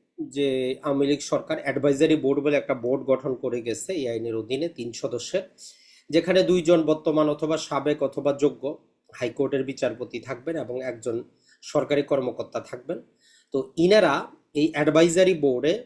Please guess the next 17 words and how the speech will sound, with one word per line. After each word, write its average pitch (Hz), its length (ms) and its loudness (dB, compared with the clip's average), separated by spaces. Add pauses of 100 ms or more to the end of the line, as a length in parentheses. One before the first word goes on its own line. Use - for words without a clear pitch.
সরকার - 400 -4
যখন 143 260 -2
কাউকে 131 300 -2
আটক 117 360 -6
করবে, 117 300 -4 (180)
আটকের 127 460 -4
এক, 151 340 -6 (100)
উম, 131 420 -2
যেই 127 420 -2 (560)
একশো 151 280 -2
বিশ 170 200 2
দিনের 156 280 6
মধ্যে 131 300 0
আটক 156 360 -4
আদেশের 131 440 -4
কারণ 139 360 -2
এবং 127 200 -4